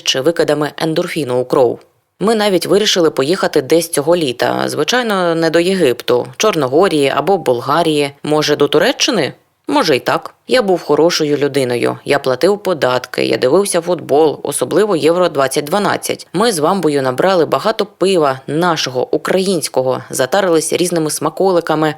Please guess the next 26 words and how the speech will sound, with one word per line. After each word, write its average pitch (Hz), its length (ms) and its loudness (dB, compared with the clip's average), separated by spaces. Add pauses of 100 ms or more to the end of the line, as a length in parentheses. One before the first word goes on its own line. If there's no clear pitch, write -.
Алла 185 300 2
спекла 156 380 0
піцу. 156 600 -4 (200)
Наші 190 400 -2
виграли 156 500 0
у 165 160 -2
першому 214 460 -2
матчі. 165 500 -2
Боже, 143 640 2
як 180 440 -2
я 170 160 2
радів! 135 400 0 (260)
У 196 120 0
новинах 220 400 0
було 185 260 2
ще 156 340 0
щось, - 500 -2
крім 151 280 0
Євро. 131 580 0 (180)
Та 165 100 0
я 226 160 0
справді 151 400 -2
змінився. 135 640 -4 (160)
Я 185 180 0
не 175 120 -2
слухав 160 480 -2